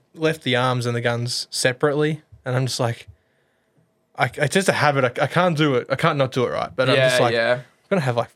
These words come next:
Speaker 1: forty of these dudes. I gotta do it. So I started gluing all the arms on there.
Speaker 2: Oh, no, he's
Speaker 1: Yeah,
Speaker 2: done it.
Speaker 1: I know, I
Speaker 2: Uh,
Speaker 1: did
Speaker 2: did I
Speaker 1: it.
Speaker 2: convince you into it? I remember s-
Speaker 1: You kinda did.
Speaker 2: Yeah.
Speaker 1: You sent me a message and you're like,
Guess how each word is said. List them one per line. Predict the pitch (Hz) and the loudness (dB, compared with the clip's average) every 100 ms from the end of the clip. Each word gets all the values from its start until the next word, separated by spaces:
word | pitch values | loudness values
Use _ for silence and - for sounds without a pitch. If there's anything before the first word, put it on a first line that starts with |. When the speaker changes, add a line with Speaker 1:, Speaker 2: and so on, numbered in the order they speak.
| _ _ _ _ _ | _ _ _ _ _
Speaker 1:
forty | 131 123 123 | -2 0 0
of | 117 | 0
these | 117 113 | -2 -2
dudes. | 117 120 | -4 -2
I | 131 | 0
gotta | 156 135 | 0 0
do | 123 123 | -2 -4
it. | 113 - _ _ _ _ _ | -8 -14 _ _ _ _ _
So | - 131 | -2 0
I | 123 | 0
started | - 123 117 | 2 0 2
gluing | 117 113 | 0 -2
all | |
the | 123 | -4
arms | 127 123 | -6 -8
on | 127 131 | -10 -8
there. | 127 | -6
Speaker 2:
Oh, | 107 117 - 113 | -4 -6 -6 -10
no, | 117 | -6
he's | 113 101 | -4 -2
Speaker 1:
Yeah, | |
Speaker 2:
done | 107 107 | -2 -2
it. | 110 | -2
Speaker 1:
I | 127 | -2
know, | 127 120 | -4 -2
I | 123 143 | 0 0
Speaker 2:
Uh, | |
Speaker 1:
did | 127 | 2
Speaker 2:
did | 170 | 2
I | |
Speaker 1:
it. | 170 | 2
Speaker 2:
convince | 151 151 160 | -2 -4 -2
you | 151 | -2
into | 151 185 | -2 0
it? | 190 | 0
I | |
remember | 127 131 131 120 | 0 0 0 -2
s- | - | 0
Speaker 1:
You | 151 | 2
kinda | 175 156 | 2 2
did. | 131 131 | 2 2
Speaker 2:
Yeah. | 127 117 | 4 4
Speaker 1:
You | |
sent | 196 180 | 4 2
me | |
a | 151 | 2
message | 151 | 0
and | 139 | 2
you're | 135 | 2
like, | 127 - | 0 -4